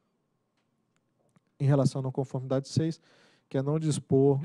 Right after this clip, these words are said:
do histórico de alterações realizadas no banco de dados das interrupções. A multa foi de um milhão setecentos e setenta e nove mil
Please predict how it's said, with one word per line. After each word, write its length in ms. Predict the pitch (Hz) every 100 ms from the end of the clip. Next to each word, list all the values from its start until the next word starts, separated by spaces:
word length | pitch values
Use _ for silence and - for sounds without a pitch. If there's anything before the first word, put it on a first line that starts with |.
| -
do 100 | 131
histórico 440 | 131 - 127 127 -
de 60 |
alterações 460 | 123 127 120 123 123
realizadas 460 | 120 120 117 120
no 60 | 120
banco 240 | 117 120
de 100 | -
dados 320 | 117 117 123 123
das 240 | 123 143
interrupções. 720 | 147 143 151 - 107 104 -
A 60 | 120
multa 280 | 127 135
foi 220 | 135 135 131
de 120 | 139
um 40 |
milhão 320 | 143 127 127
setecentos 420 | 127 127 - 139 -
e 20 |
setenta 300 | - 127 131
e 40 |
nove 280 | 120 117 117
mil 240 | 131 151